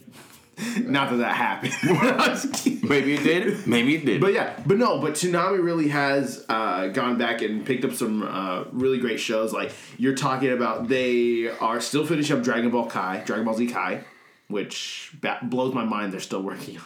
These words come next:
Speaker 1: that.
Speaker 2: Right.
Speaker 1: Uh, there's still Dragon Ball Super that they're working on for the dubbed version, um, even though it's already ended. Now they're adding My Hero, so it's supposed to go, like, Super, Kai,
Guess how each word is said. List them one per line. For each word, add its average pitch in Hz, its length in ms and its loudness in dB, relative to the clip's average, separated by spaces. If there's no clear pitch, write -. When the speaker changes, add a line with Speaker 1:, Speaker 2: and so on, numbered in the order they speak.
Speaker 1:
that. - 160 -14
Speaker 2:
Right. - 300 -6
Speaker 1:
Uh, 120 360 0
there's 143 260 2
still 160 220 2
Dragon 139 320 2
Ball 113 160 0
Super 147 420 2
that 101 140 -2
they're 104 100 -2
working 98 380 -2
on 92 220 -6
for 101 160 -6
the 95 80 -4
dubbed 101 260 -4
version, 90 540 -8
um, 101 180 0
even 107 200 0
though 95 500 -2
it's 101 120 -6
already 98 320 -4
ended. 95 480 -4
Now 143 340 2
they're 139 280 0
adding 120 360 0
My 101 220 -2
Hero, 139 340 2
so 135 260 0
it's 120 120 -2
supposed 170 200 0
to 160 40 2
go, 147 80 4
like, 104 220 -2
Super, 170 680 0
Kai, 95 560 0